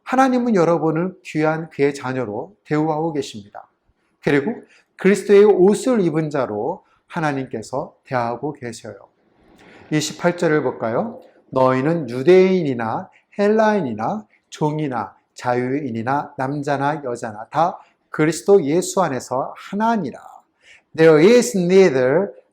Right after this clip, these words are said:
Jew nor Greek, slave nor free, male nor female, for you are all one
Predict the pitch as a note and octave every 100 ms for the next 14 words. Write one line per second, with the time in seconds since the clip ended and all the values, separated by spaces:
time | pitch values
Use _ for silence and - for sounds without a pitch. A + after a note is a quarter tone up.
0 | _ _ - C3+ C#3+ E3+ F#3+ D3+ C3+ C3+
1 | C3+ - D3 A2+ - - A2+ A2 - D3
2 | D#3+ E3 D#3+ E3 C3 B2+ C3 B2+ - -
3 | F3+ F#3 G3+ F#3+ _ _ A#2+ B2+ D3+ D#3+
4 | D#3 B2+ A#2+ B2 - G#3+ A3 D3+ A2+ A#2+
5 | - _ _ - D#3 D3+ B2 C#3 C#3 -
6 | A#2 A2+ C3 C3+ D3 D3 B2+ D3+ F#3+ B2+